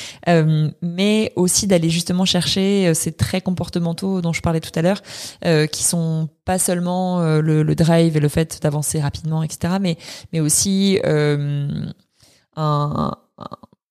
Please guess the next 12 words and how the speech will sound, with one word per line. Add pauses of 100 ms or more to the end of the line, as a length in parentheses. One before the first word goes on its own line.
(220)
le
côté
collaboratif
qui
est
hyper
important. (120)
Euh, (140)
et
je (340)
pense
que